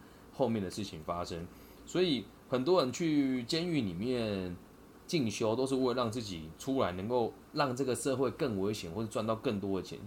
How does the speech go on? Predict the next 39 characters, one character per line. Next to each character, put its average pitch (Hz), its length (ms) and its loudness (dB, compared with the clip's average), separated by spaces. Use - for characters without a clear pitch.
并 185 160 0
没 120 200 0
有 147 120 2
想 85 160 -6
要 123 100 0
改 78 280 -8
变 113 120 -4
的 90 60 -2
意 101 160 -2
图 - 200 -10
哦。 - 120 -16
那 135 100 2
接 185 160 4
下 180 140 4
来 113 60 2
就 131 100 0
会 147 80 2
带 147 180 2
出 139 160 0
我 113 140 2
们 82 160 -6
就 107 120 -4
是 117 140 -4
今 113 180 -4
天 110 80 -2
要 107 120 2
讲 78 120 -8
的 80 80 -10
主 - 200 -12
题 - 140 -12
了， 62 140 -8
我 78 80 -14
们 85 40 -10
继 120 120 -6
续 131 40 0
往 90 140 -6
下 95 140 -4
看 - 160 -6
了。 - 60 -12